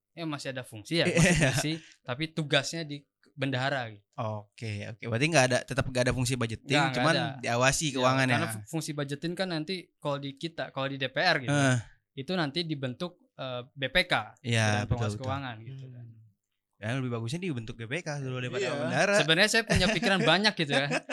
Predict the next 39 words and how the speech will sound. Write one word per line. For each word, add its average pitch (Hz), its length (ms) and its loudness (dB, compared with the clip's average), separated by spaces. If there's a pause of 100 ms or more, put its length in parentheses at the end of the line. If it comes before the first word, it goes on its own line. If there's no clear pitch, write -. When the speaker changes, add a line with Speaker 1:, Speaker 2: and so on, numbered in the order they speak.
(200)
Speaker 1:
buat 165 200 0
membentuk 160 460 -4
segala 151 280 0
macam 151 360 -2
gitu 123 200 -8
kan, 123 200 -12
seperti 131 340 -14
badan 123 280 -4
audit 147 400 -6
segala 123 280 -8
macam. 139 300 -12 (480)
Namun 165 260 -6
saya 160 160 -4
kira 170 380 -2 (600)
itu 143 220 -14
tugas 151 300 -8
M 135 160 -14
P 139 100 -12
M 160 160 -4
lah. 127 220 -2 (360)
Speaker 2:
<laughs> - 420 -2
Speaker 1:
Biar 170 140 8
nanti 175 200 0
kita 185 260 6
kerjasama 175 600 6
dengan 175 200 4
M 165 100 2
P 196 120 -2
M. 190 120 2
S 190 140 0
D 196 160 4
M-nya 240 180 0
lebih 208 200 2
banyak 220 340 0
M 220 180 -4
P 214 100 -8
M 202 140 -2
kan? 127 240 -10
Speaker 2:
Iya, 147 280 4